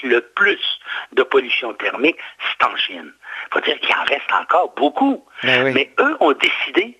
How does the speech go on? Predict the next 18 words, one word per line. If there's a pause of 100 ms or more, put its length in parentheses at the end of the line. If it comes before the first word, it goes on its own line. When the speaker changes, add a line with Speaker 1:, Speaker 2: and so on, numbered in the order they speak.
(440)
Speaker 1:
d'aller (100)
de
l'avant. (380)
Puis
ils
ont
décidé
de
mettre
le
pied
dans
l'étrier
puis (140)
de
peser
sur
l'accélérateur.